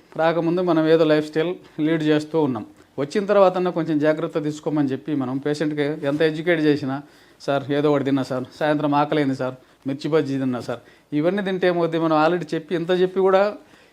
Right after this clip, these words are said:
మనకు వేస్ట్ అవుతుంది పేషెంట్స్ దగ్గర. మనం ఏం మాట్లాడుతున్నా, మనం ఏం చెప్పినా వాళ్ళ లైఫ్ కోసము,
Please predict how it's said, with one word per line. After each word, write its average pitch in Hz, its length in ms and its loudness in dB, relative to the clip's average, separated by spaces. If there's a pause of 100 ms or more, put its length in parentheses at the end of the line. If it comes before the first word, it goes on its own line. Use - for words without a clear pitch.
(160)
మనకు 175 220 -2
వేస్ట్ 185 260 4
అవుతుంది 151 420 0 (120)
పేషెంట్స్ 156 440 0
దగ్గర. 143 320 0 (560)
మనం 156 140 2
ఏం 175 280 4
మాట్లాడుతున్నా, 180 680 2 (220)
మనం 156 160 2
ఏం 180 200 4
చెప్పినా 185 340 2
వాళ్ళ 160 520 4
లైఫ్ 160 300 2
కోసము, 180 460 -2